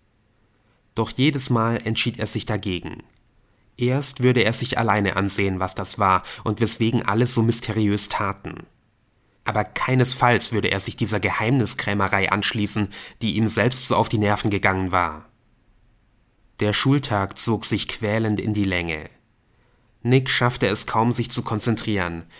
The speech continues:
Seine Aufmerksamkeit kehrte immer wieder zu dem unscheinbaren Gegenstand in seiner Jacke zurück.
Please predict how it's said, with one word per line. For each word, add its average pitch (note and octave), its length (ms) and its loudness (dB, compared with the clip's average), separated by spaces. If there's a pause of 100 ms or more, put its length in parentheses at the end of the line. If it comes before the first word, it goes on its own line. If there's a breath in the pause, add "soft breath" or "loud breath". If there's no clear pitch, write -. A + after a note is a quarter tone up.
(100)
Seine A2 320 -2
Aufmerksamkeit A#2 760 -2
kehrte A#2+ 320 -2
immer B2+ 320 2
wieder B2 240 0
zu G#2+ 140 -6
dem G#2 120 0
unscheinbaren A2+ 840 0
Gegenstand G#2+ 500 -2
in G#2+ 100 -6
seiner G#2+ 240 -2
Jacke G#2 280 -2
zurück. - 560 -6